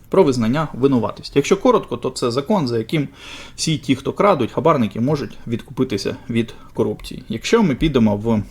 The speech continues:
ту редакцію закону, яку нам пропонують, ми можемо тут побачити, що штраф може бути заплачений виключно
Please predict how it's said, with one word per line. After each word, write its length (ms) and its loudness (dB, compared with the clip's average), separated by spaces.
ту 260 0
редакцію 500 0
закону, 440 2
яку 320 -2
нам 260 2
пропонують, 480 0
ми 60 2
можемо 280 -2
тут 180 -8
побачити, 520 -2
що 340 -2
штраф 520 -2
може 400 0
бути 440 -2
заплачений 640 0
виключно 680 -2